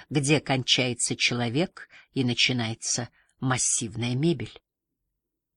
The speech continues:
Каспер подъехал к столику. Он всё ещё не решался дышать. Слишком уж сильным был запах,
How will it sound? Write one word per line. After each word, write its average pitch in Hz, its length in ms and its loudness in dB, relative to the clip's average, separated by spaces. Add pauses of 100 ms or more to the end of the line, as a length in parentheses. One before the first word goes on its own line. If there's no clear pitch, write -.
(920)
Каспер 175 380 4
подъехал 165 520 2
к - 100 -6
столику. 131 680 -4 (520)
Он 175 160 4
всё - 180 8
ещё 175 240 8
не 180 100 8
решался 165 560 6
дышать. 131 540 -6 (440)
Слишком 240 800 6
уж 226 200 0
сильным 190 580 2
был 175 220 4
запах, 143 580 2